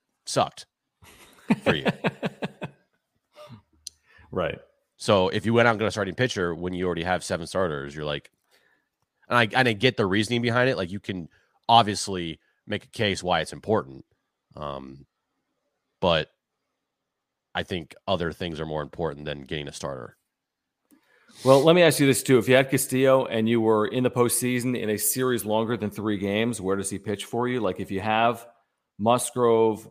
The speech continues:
Speaker 2: Manaea, Darvish, like, I don't know if Castillo is starting before game three or game four in a playoff series. Not that that wouldn't provide value.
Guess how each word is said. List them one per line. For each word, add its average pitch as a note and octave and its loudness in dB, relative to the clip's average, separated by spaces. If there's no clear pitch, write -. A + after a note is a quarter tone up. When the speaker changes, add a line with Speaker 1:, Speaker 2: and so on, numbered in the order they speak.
Speaker 2:
Manaea, G2+ 2
Darvish, A2 0
like, F#2+ -8
I A2 2
don't C#3+ 0
know A2 0
if G2 -4
Castillo G#2+ -2
is - -6
starting G#2 -2
before F2+ -6
game G#2 -6
three G#2 -4
or G2 0
game F2+ -6
four G2 -6
in - -4
a E2+ -8
playoff F#2+ -4
series. C#3 -6
Not C#3 4
that C3 -6
that B2 2
wouldn't A#2+ 0
provide G2 -2
value. F#2 0